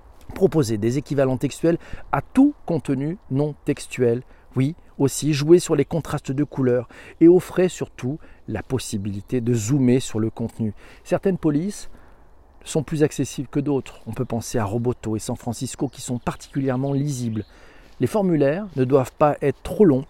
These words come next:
et les boutons et icônes su-, doivent être suffisamment gros pour être facilement manipulables. Alors c'est Yves qui nous envoie un article du trésor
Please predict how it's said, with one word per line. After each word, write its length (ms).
et 60
les 100
boutons 340
et 80
icônes 420
su-, 260
doivent 180
être 120
suffisamment 540
gros 380
pour 160
être 100
facilement 580
manipulables. 800
Alors 260
c'est 160
Yves 200
qui 100
nous 180
envoie 240
un 80
article 300
du 100
trésor 540